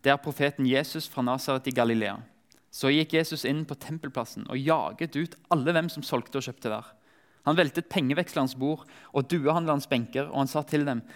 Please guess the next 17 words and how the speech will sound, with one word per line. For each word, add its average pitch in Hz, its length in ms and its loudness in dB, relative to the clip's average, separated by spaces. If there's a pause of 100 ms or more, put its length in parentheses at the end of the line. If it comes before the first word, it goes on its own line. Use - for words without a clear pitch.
(200)
"Det 120 80 -6
står - 160 -8
skrevet, 127 320 -2
mitt 143 400 -6
hus 165 240 -6
skal 123 160 -6
kalles - 400 -6
et 131 160 -10
bønnens 139 400 -2
hus, 101 220 -14 (500)
men 127 160 -6
dere 123 220 0
gjør 123 180 2
det 123 140 -2
til 117 100 -2
en 123 160 -4
røverhule." 120 800 -10